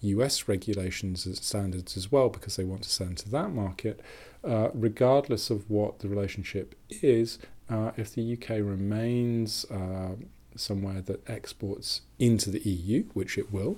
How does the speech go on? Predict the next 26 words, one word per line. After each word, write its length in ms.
because 320
that's 260
more 180
or 20
less 340
where, 240
uh, 960
the 100
largest 560
part 340
of 60
its 180
exports 460
go, 420
then, 800
uh, 580
there 220
will 80
continue 460
to 80
be 160
that 180
effect, 580
but 120
now 360
without 540